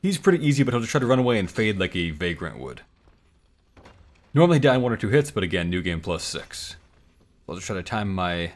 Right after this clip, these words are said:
stuns against him. And see what he drops. His drops are randomized. It's always two Twinkling Titanite,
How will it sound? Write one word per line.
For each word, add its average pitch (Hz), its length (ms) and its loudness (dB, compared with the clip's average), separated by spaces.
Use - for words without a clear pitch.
stuns 95 380 -4
against 98 340 -6
him. 170 200 -4
And 92 200 -10
see - 160 -4
what 147 140 -2
he 113 80 -4
drops. 92 360 -4
His 110 100 -8
drops 165 340 0
are 117 80 0
randomized. 82 560 -4
It's 92 100 -4
always 160 280 0
two - 180 0
Twinkling 131 300 -2
Titanite, 147 480 -4